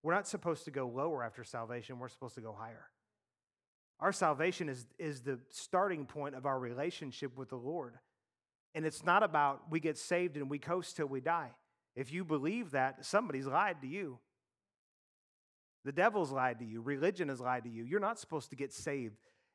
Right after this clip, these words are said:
And that, well, you are supposed to get saved. But once you get saved, you're not supposed to coast until you die. You're not just supposed to live a, a, you know, a, a weak and beggarly life, hoping to squeak by and get into heaven by the sweet by and by.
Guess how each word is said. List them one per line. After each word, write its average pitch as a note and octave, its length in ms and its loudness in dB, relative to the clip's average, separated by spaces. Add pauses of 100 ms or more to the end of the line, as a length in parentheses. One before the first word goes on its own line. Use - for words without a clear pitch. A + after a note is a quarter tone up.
And D3 140 -2
that, C#3+ 120 -4
well, D3 120 0
you C#3 80 2
are C#3 100 4
supposed G#2 200 -10
to - 20 -14
get G#2 100 -16
saved. D3 240 0
But A#2 80 -6
once B3 240 6
you G3+ 60 -4
get C3+ 160 0
saved, C3 240 0 (320)
you're G3+ 120 6
not F#3+ 160 4
supposed - 300 -6
to D#3+ 60 -8
coast D#3+ 340 -2
until C3 220 -6
you A2+ 140 -4
die. G2+ 280 -6 (640)
You're E3 100 2
not F#3 180 8
just E3+ 160 -4
supposed F3 380 2
to D#3+ 80 2
live D3 300 6
a, - 20 2
a, C3+ 200 -2 (300)
you D3+ 120 -2
know, C#3+ 120 2
a, C#3 260 -2
a C#3+ 40 0
weak F3 340 2
and C#3+ 180 2
beggarly D3+ 460 6
life, C#3+ 400 4
hoping D#3 340 0
to D3 60 0
squeak D3+ 400 -4
by C#3+ 220 6
and C#3+ 120 -4
get C#3 120 0
into D3 180 -2
heaven C#3 320 -2
by B2+ 120 4
the A#2+ 100 -6
sweet D3 320 -8
by D3+ 180 4
and D3+ 120 -4
by. C#3 100 2